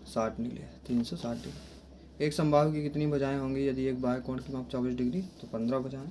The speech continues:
कितनी भुजाओं से एक अद्वितीय चतुर्भुज प्राप्त हो सकता है? चार। दस बीस में निम्न वर्ग की सीमा दस हो जाएगी। वृत्तालेख क्या कहलाता है? पाई चार्ट कहलाता है।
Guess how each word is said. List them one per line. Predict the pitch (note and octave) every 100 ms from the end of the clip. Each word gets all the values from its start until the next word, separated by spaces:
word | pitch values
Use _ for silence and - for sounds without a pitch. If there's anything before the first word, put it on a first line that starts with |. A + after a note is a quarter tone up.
| - - - -
कितनी | D#3 D#3
भुजाओं | D#3 D3 C#3 C#3+
से | D3+
एक | C#3+
अद्वितीय | B2+ B2+ C3 C3+
चतुर्भुज | B2+ B2+ C3
प्राप्त | - B2 A#2+ -
हो |
सकता | A#2+ A#2 - A#2
है? | D#3+ F3 - - - - - - -
चार। | - - - - - - - - - - - - -
दस | C#3+ C#3+
बीस | D#3 D#3
में | D#3+
निम्न | C#3+ C#3+
वर्ग | D3 C#3+
की | C#3
सीमा | - C3 C#3 D3 -
दस | A#2+ A#2+ C3+
हो |
जाएगी। | B2+ B2 C3
वृत्तालेख | D3+ C3 B2 C3 B2+ C3 -
क्या | B2+
कहलाता | B2 A#2+ A#2+ C3
है? | D3
पाई | B2+ A#2
चार्ट | A#2 G#2+ G#2
कहलाता | - A2 - -
है। | -